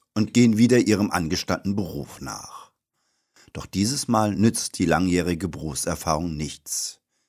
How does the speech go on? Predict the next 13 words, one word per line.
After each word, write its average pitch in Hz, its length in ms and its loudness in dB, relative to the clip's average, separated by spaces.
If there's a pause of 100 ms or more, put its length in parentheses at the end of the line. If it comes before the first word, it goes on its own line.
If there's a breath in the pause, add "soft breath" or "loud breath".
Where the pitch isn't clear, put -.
(400)
Die 82 60 -4
Netze, 87 680 -6 (280)
die 90 60 -6
Boote, 78 520 -6
die 92 160 -2
Hände 127 220 4
bleiben - 440 -8
leer. 67 360 -10 (1500 loud breath)
Doch - 140 -6
dann 110 280 2
beginnt 117 400 2
die 120 180 0
Zukunft, - 840 -10